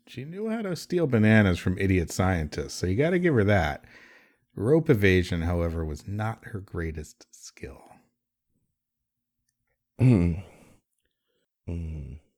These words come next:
Speaker 2: Hey, audience, I know somewhere, somewhere in the past I should have made a "this trap is bananas," B A N A S <laughs> joke,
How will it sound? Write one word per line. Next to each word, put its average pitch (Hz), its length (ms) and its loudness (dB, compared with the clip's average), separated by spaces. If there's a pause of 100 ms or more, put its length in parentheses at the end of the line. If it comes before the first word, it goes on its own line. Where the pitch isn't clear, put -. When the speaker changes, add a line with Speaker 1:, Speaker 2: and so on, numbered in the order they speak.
(960)
Speaker 2:
Hey, 147 200 6
audience, 104 680 6
I 139 120 6
know 101 440 6
somewhere, 80 720 0
somewhere 147 400 2
in 87 80 4
the 80 80 2
past 76 340 0
I 73 80 -2
should 71 220 -4
have 76 140 0
made 71 260 0
a 67 200 0
"this 80 280 0
trap 76 400 0
is 67 160 -2
bananas," 69 680 0
B 71 240 0
A 71 200 2
N 71 140 2
A 71 240 0
S 73 420 -2
<laughs> - 40 -20
joke, 71 380 -2